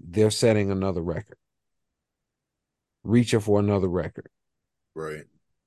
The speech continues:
Speaker 1: Um, and I just think that's crazy. But I, other than that, I don't have anything to add, man. Like,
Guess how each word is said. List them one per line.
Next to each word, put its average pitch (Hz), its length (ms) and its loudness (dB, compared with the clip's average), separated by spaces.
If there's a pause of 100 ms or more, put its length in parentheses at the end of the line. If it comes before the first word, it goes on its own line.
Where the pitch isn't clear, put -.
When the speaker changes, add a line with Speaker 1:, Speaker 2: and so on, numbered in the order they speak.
(280)
Speaker 1:
Um, 64 400 -8 (320)
and 101 120 0
I 123 120 6
just 104 180 -2
think 101 200 -2
that's 101 180 0
crazy. 95 420 -4 (1300)
But - 300 -14
I, 104 180 2
other 117 320 6
than 113 140 2
that, 113 140 2
I 110 140 2
don't 123 100 2
have 110 140 0
anything 104 340 -4
to 92 80 -2
add, 98 300 2
man. 82 180 -4
Like, 80 260 -6